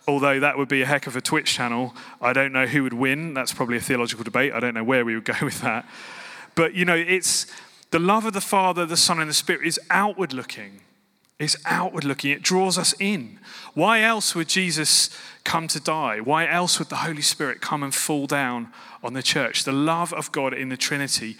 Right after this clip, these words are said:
draws us into that family relationship.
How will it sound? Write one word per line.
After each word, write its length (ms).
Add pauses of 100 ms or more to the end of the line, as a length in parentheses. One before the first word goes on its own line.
(300)
draws 500
us 220
into 280
that 180
family 360
relationship. 800